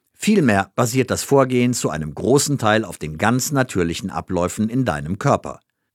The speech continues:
Hierzu solltest du im ersten Schritt wissen, dass du mit deinen Zähnen, sofern sie gesund sind, natürlich viele harte Lebensmittel kauen kannst, diese aber nicht in Stein gemeißelt sind. Vielmehr sind Zähne sogar beweglicher, als viele glauben.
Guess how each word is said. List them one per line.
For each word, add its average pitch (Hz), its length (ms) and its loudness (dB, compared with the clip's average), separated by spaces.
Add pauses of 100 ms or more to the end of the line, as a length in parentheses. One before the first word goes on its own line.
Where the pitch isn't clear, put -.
(140)
Hierzu 135 520 4
solltest 139 440 2
du 107 80 0
im 85 160 -2
ersten 123 400 0
Schritt - 280 -4
wissen, 110 400 0
dass 180 280 0
du 123 100 0
mit 90 220 0
deinen 87 240 0
Zähnen, 107 520 2
sofern 127 380 0
sie 85 140 -6
gesund 85 360 -2
sind, 104 320 0
natürlich 110 460 0
viele 135 480 2
harte 87 300 0
Lebensmittel 131 640 0
kauen 120 340 0
kannst, 95 480 -4
diese 147 380 0
aber 90 180 0
nicht 101 480 0
in 185 160 -2
Stein 156 380 0
gemeißelt 82 480 -2
sind. 73 420 -12 (400)
Vielmehr 92 680 2
sind 104 220 0
Zähne 131 400 4
sogar 107 320 0
beweglicher, 135 760 0
als 80 220 -6
viele 95 320 0
glauben. 127 520 0